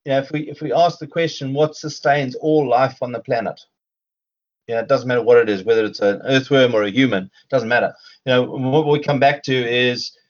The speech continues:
the water cycle, the mineral cycle, the energy flow, sunlight, and the diversity of species to maintain that environment. And so, you know, once you,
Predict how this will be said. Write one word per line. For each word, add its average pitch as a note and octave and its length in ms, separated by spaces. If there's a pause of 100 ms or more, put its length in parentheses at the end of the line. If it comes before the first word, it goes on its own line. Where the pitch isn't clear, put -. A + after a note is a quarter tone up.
(280)
the B2 120
water D#3+ 200
cycle, C#3+ 400
the B2+ 80
mineral C3 240
cycle, B2 400
the A2 80
energy B2+ 320
flow, A#2 400
sunlight, A#2+ 520 (640)
and B2+ 420 (360)
the C3+ 100
diversity C#3 540
of C3+ 80
species D3 640
to C3+ 420
maintain C3 540
that A#2 120
environment. F#2+ 560 (680)
And B2 180
so, D3 140
you C#3+ 100
know, D3 100
once E3 260
you, C#3 320